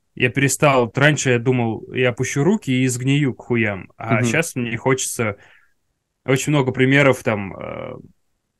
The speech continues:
Speaker 1: когда люди после сорока, после сорока пяти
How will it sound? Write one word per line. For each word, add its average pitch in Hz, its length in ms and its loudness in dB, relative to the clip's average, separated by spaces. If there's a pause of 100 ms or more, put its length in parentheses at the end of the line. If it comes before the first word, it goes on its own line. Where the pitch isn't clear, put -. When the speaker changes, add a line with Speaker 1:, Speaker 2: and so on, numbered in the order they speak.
(220)
Speaker 1:
когда 104 300 -12
люди 113 260 -4
после 113 320 -8
сорока, 104 380 -4
после 110 240 -10
сорока 101 260 -8
пяти 110 720 -8